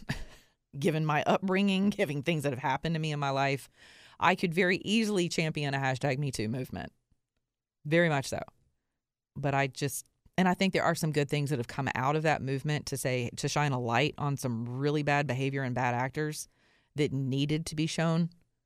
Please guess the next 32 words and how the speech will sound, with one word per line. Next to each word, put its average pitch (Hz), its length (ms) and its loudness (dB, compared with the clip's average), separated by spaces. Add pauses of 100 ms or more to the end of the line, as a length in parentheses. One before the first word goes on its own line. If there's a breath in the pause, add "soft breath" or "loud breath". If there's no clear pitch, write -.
(600)
But 127 200 0
as 135 240 2
with 156 180 2
most 170 300 2
things, 131 340 0
we 123 120 -2
just 120 240 -4
take 147 300 0
it, 151 220 2
and 120 140 -4
you've 127 120 -6
got 139 160 2
every 139 220 2
fringe, 156 840 -2 (680)
you 127 180 -2
know, 113 340 0
"I 220 60 -4
got 262 160 -6
my 226 120 0
feelings 196 320 0
hurt 160 180 -2
by 165 140 0
a 160 60 0
man, 160 240 2
and 135 100 -2
he 190 140 -2
held 202 200 -2
the 208 60 -8
door 196 220 -2
open 127 200 -4
for 113 160 -6
me." 117 220 -8